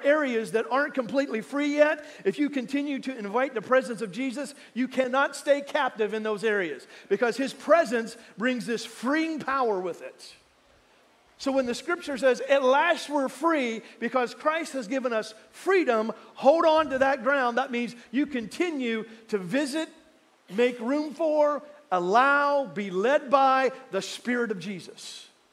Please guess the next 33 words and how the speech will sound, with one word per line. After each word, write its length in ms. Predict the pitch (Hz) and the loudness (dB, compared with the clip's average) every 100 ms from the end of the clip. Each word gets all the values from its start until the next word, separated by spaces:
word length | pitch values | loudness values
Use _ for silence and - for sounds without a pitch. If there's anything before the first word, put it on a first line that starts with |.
| _ _ | _ _
Because 300 | 180 233 214 | -4 -2 -2
wherever 440 | 226 294 302 294 254 | 0 4 6 6 2
the 100 | 226 | -2
Spirit 320 | 240 285 277 | -2 -2 0
of 80 | 226 | -2
Jesus 420 | 226 294 214 190 | -2 -4 -4 -2
is, 220 | 214 208 | -2 -2
guess 180 | 220 233 | -2 -2
what 160 | 254 226 | -2 0
there 140 | 240 | 0
is? 180 | 214 - - - 185 | 0 -2 -14 -6 2
There 240 | 240 247 | 4 4
is 200 | 240 196 | 2 0
liberty. 540 | 220 247 226 202 160 - - _ _ _ - | 2 2 2 -4 -6 -12 -20 _ _ _ -4
There's 220 | 220 202 | -2 0
liberty 320 | 220 269 269 | 0 0 0
from 180 | 269 247 | -2 -2
the 80 | 226 | -4
things 240 | 240 233 | -4 -4
that 80 | 202 | -4
have 160 | 185 151 | -6 0
bound 340 | 220 277 262 | 2 2 -2
you. 140 | 285 262 | -6 -2
There's 240 | 208 175 | -2 -2
liberty 380 | 208 240 247 240 - - | -2 -2 -4 -6 -10 -6
from 180 | 220 220 | -2 -2
the 120 | 208 | -2
things 280 | 208 226 190 | -2 -4 -2
that 140 | 208 | -4
have 400 | 202 202 190 175 - - | -2 -2 -2 -4 -16 -4
held 280 | 226 220 185 | 0 0 -4
you 100 | 175 | -12
captive. 600 | - 262 302 277 277 | -8 -6 -6 -2 -4